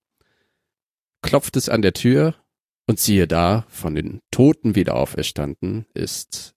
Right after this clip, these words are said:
Commander Adama,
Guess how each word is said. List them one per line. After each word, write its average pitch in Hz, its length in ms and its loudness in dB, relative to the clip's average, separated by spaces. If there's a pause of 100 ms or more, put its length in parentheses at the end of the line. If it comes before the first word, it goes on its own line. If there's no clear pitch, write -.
Commander 71 760 -4 (640)
Adama, - 600 -2